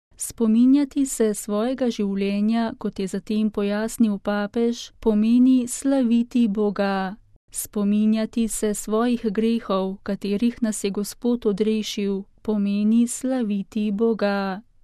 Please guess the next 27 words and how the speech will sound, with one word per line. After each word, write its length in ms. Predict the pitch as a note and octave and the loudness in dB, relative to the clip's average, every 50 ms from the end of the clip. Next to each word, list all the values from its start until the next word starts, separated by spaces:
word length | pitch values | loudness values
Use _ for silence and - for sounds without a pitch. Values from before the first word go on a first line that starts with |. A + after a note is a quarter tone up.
| _ - G#3+ | _ -10 -6
Zato 560 | - - G#3 G3+ - - A3+ A3+ A3 A3 G#3 | -4 -2 -4 -4 -4 -2 0 0 2 2 0
je 260 | G3 F#3+ F#3+ F#3+ F#3+ | -2 -2 -4 -4 -6
Pavel 520 | - - F#3+ F#3+ F#3+ G3 G3 G#3 G#3+ G#3+ G3+ | -6 -6 -6 -6 -4 -4 -2 -2 -2 -2 0
govoril, 680 | G3+ G3 G3 F#3+ G#3 G#3+ A3 A3+ A#3+ A#3+ A#3 A#3 A#3 | -2 -2 0 0 2 2 2 2 2 2 2 2 0
da 140 | G#3+ A3+ A#3+ | 0 -2 -2
se 200 | A#3+ - - C4 | -2 -2 -4 -4
ponaša 720 | B3+ C#4 C4 A3+ G#3 G3 G3 G3 G3+ - - A3+ A3 A3 | -2 0 0 2 2 0 -2 -4 -4 -4 -4 -2 -2 -2
samo 400 | A3 - - A3+ A3+ A#3 B3 A#3+ | -2 -2 -2 0 2 2 2 2
z 100 | A3+ G#3+ | 0 -2
dvema 420 | G#3 G#3 G3 G#3 G#3 G3+ G3 G3 G3 | -4 -4 -4 -2 0 0 -2 -2 -4
stvarema, 840 | - - - G3+ G3+ G3+ G#3 G#3 G#3 G#3 G3+ G3+ G3 G3 F#3+ A3+ - _ _ | -6 -8 -6 -4 -2 -2 -2 -2 -2 0 0 -2 -2 -2 -4 -8 -10 _ _
s 160 | - - - | -12 -12 -10
svojimi 560 | - F#3+ G3+ F#3+ G3+ G3+ G#3 G#3 G#3 G3+ G3 | -6 -4 -2 0 0 0 0 0 0 0 -2
grehi 680 | F#3 G#3+ G3+ G#3+ A3 A#3 A#3 - - B3+ B3 A#3+ A#3 A#3 B3+ | -2 -2 -2 0 0 -2 -2 -2 -2 0 0 0 0 2 2
in 260 | C4 C4 C4 B3 A#3 | 4 4 4 4 2
z 100 | - A3+ | 2 2
milostjo 800 | G#3+ G#3+ A3 A3+ A3+ A#3 A#3+ A#3+ - - - A#3+ A#3+ A#3 A#3 A#3 - | 2 2 2 2 2 0 0 -2 -4 -4 -2 0 0 0 0 -2 -6
križanega 840 | - - G#3+ A3 A3+ - B3 A#3+ A#3 A#3+ A#3+ A3+ A3 A#3 A#3 A#3 A3+ | -6 -4 -2 -2 0 0 2 4 4 6 4 4 2 0 0 0 0
Boga. 680 | G3+ A#3 A#3 A#3 G#3 - G3+ G3 F#3+ F#3+ F#3 F3+ G#3 - _ _ _ _ - | 0 2 0 0 0 0 -2 -2 -2 -2 -4 -4 -8 -10 _ _ _ _ -4
Njegovo 540 | A3 G3+ G3+ G3 F#3 G3 G3 F#3+ G3 G3 G3 | 0 0 0 0 0 0 -2 0 -2 -2 -4
spominjanje 1000 | - - - - G3 G3 G3+ G#3 A3 A3+ A3+ A#3 A#3+ A#3 A#3 A3+ A#3 A#3 A#3 A3 | -4 -8 -8 -4 -2 0 2 4 4 6 6 6 6 6 4 4 4 2 2 0
je 160 | G3+ G3 F#3 | -2 -4 -4
bilo 320 | F3+ G3 G3 G3+ G3 G3 | -2 -2 -2 -2 -2 -4
torej: 640 | G3 - - G#3 G#3+ A3 A3 A#3 A#3 A#3 A3+ A3+ A3+ A#3+ _ - - - | -4 -4 -2 0 0 2 2 0 0 0 0 -2 -2 -6 _ -14 -8 -4
"Grešnik 680 | G#3+ G#3 A3 A3+ A#3 A#3 A#3 - - A3 G3+ G3+ - | -2 0 2 2 2 2 2 0 0 -2 -2 -2 -4
sem 320 | - - - G#3 G3 G3+ F#3+ | -8 -8 -4 -2 -2 -2 0
bil, 360 | G#3 G#3 G#3 G#3 G#3 G3+ F#3+ | 0 0 0 0 0 -2 -4